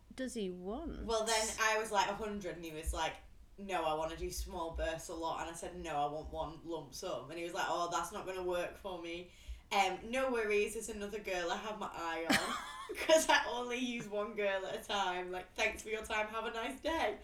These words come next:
Speaker 1: What
Speaker 2: <laughs> And
Speaker 1: the
Speaker 2: I was like, "What the fuck just happened?"
Speaker 1: Why is that an actual business meeting?
Speaker 2: He was like, "No worries, have a nice day."
Speaker 1: On to the next.
Speaker 2: Yeah,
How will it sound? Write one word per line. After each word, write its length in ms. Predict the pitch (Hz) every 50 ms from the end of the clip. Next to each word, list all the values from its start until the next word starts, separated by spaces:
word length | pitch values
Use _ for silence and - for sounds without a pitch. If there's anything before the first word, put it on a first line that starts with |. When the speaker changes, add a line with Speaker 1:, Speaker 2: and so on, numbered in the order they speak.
| - - -
Speaker 1:
What 200 | 233 233 277 -
Speaker 2:
<laughs> 80 | 285 349
And 140 | 339 294 269
Speaker 1:
the 40 | 277
Speaker 2:
I 100 | - -
was 220 | 320 330 - - -
like, 260 | 285 277 262 254 - - - - - - - -
"What 220 | 311 302 - -
the 100 | 320 302
fuck 420 | - - - - 269 262 262 -
just 420 | - - - 285 294 285 - - -
happened?" 580 | 262 269 262 - - - - - - 262 220 220
Speaker 1:
Why 240 | 247 233 240 285 320
is 160 | 320 311 311
that 160 | 320 262 269
an 60 | 262 - -
actual 640 | 302 262 302 339 - 285 - - - 285 262 254 226
business 580 | 202 - 233 247 247 240 - 226 220 220 -
meeting? 800 | - 190 175 156 202 254 240 - 196 131 110 131 170 254 285 320
Speaker 2:
He 120 | 480 427 403
was 180 | 427 302 254
like, 240 | 262 240 233 220 - - - - - - -
"No 260 | 247 254 254 262 247 247
worries, 300 | 240 233 233 262 277 254
have 160 | 262 - 220
a 40 | 220
nice 260 | 214 214 247 247 -
day." 320 | - 269 277 240 196 - -
Speaker 1:
On 160 | 247 254 247
to 100 | 240 - -
the 80 | 247 240
next. 800 | 269 294 269 185 113 139 139 - - - - - - - - -
Speaker 2:
Yeah, 300 | 330 415 370 - -